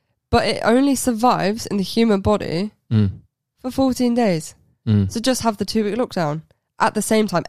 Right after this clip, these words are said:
Speaker 1: every single person at the same time, it will just go. That, that is simple.
Speaker 2: Yeah.
Speaker 1: The complications around it of everything else isn't simple.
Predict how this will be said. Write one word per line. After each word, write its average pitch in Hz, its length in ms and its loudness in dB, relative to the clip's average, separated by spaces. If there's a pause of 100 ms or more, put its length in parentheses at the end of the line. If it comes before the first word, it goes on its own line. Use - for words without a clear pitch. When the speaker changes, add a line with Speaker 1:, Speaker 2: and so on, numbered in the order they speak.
Speaker 1:
every 254 300 2
single 240 240 -2
person 196 260 0
at - 40 -8
the 185 60 -10
same 185 140 0
time, 170 220 -2
it 170 80 0
will 165 100 0
just 160 200 -6
go. 156 120 -4 (640)
That, 240 240 0
that 226 220 2
is 185 80 -2
simple. - 460 -4 (260)
Speaker 2:
Yeah. 107 320 4 (500)
Speaker 1:
The 214 100 -4
complications 226 760 2
around 196 400 2
it 185 140 0
of 165 340 -4 (380)
everything 170 420 -2
else 160 360 0
isn't 175 340 0
simple. - 520 -6